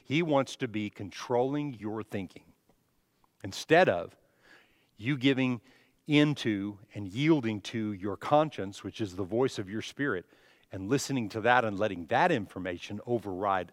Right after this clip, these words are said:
up here. When you, when you, when that happens, then you're in control by the power of the Holy Spirit. 'Cause you can't do that on your own. You, you're not good enough and strong enough to overpower the enemy. He's in the spirit, and if you're in the flesh,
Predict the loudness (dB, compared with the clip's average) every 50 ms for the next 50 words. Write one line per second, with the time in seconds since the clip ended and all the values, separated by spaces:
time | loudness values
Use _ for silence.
0 | _ _ _ -16 -16 -14 -14 -14 -14 -14 -16 _ _ _ _ _ _ _ _ _
1 | _ _ _ -10 -8 -6 -6 -6 -6 -4 -6 -4 -4 -2 -2 -4 -4 -4 -4 -6
2 | -2 2 2 2 2 4 2 0 0 0 -6 -10 -10 -14 -16 -20 -20 -10 -6 -6
3 | -6 -4 -4 -4 -4 -2 -2 -4 -6 -8 -12 -14 -10 -6 -6 -6 -6 -6 -10 -14
4 | _ _ -20 -20 -20 _ _ 6 6 6 6 6 2 -4 -2 0 0 0 0 -2
5 | -4 -4 -6 -6 -6 -6 -8 -8 -12 -14 -14 -12 -14 -14 -14 -16 -20 _ _ _
6 | -20 -20 -10 _ -4 -4 -2 2 2 2 2 2 0 2 2 2 0 0 -4 -6
7 | -6 -6 -6 -6 -8 -12 -14 -18 _ _ _ _ _ _ _ _ _ _ -6 -6
8 | -2 0 0 2 2 0 4 4 4 4 4 0 -2 -2 -2 -2 -2 -4 -8 -8
9 | -8 -6 -2 0 0 0 0 -2 -4 -6 -6 -6 -6 -8 -8 -10 -16 _ -20 -20
10 | -20 -20 _ -4 0 0 0 0 0 -4 4 6 6 6 6 4 0 -6 -6 -6
11 | -4 -4 -4 -6 -4 -2 -2 -2 0 0 0 0 0 -2 -2 -4 -8 -6 -6 -2
12 | 0 0 0 0 -2 -4 -4 -6 -6 -6 -4 0 0 2 2 0 -2 -4 -4 0
13 | 2 2 2 2 0 -4 -6 -12 -16 -18 -20 -20